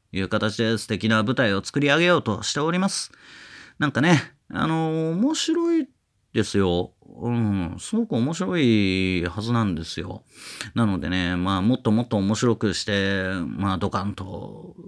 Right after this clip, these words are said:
笑いの取れる楽しい舞台をお届けしようと思っておりますので、えー、二月十七日から、えー、サンモールスタジオですね。新宿サンモールスタジオ。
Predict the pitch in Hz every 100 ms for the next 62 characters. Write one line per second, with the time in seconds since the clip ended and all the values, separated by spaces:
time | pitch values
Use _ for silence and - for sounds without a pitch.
0 | 170 - 71 107 98 98 101 104 104 110
1 | 104 92 85 - - - - - 113 107
2 | 117 101 107 127 107 101 95 120 120 123
3 | 117 113 - 131 127 98 110 - 113 107
4 | 131 139 143 107 98 92 - - - -
5 | 107 101 92 95 104 95 - 90 85 101
6 | 117 - - 123 123 - 147 - 123 95
7 | - - - 98 98 - - - - -
8 | - - - - - - - 123 135 -
9 | - 101 101 104 110 - 143 104 98 120
10 | 233 240 - 117 90 92 107 104 117 123
11 | - 175 165 135 -